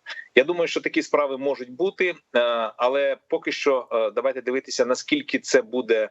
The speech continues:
е, тривати, по-перше, з якими негативними наслідками щодо конкретних випадків, які можуть бути, е, предметом оскарження в судовому порядку. Це теж важливо, щоб були жертви.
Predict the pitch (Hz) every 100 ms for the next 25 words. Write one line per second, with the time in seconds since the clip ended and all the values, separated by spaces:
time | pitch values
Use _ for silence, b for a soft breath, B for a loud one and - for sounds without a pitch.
0 | B B - 110 101 101 101 - - 131
1 | 117 101 107 139 147 139 151 147 - 139
2 | 131 - 104 120 120 143 131 127 127 117
3 | - 120 120 117 117 110 - - - 107
4 | 104 101 98 - 117 107 - 113 120 110
5 | 113 110 117 117 - 101 101 - 135 135
6 | B B - 117 139 123 127 117 117 127
7 | 123 113 113 107 107 107 104 104 104 113
8 | 113 117 120 117 - 123 113 113 113 110
9 | - 117 117 113 110 117 117 - - 113
10 | B B - - 110 - 123 113 - 123
11 | 123 127 123 - 117 107 123 127 127 120
12 | - 127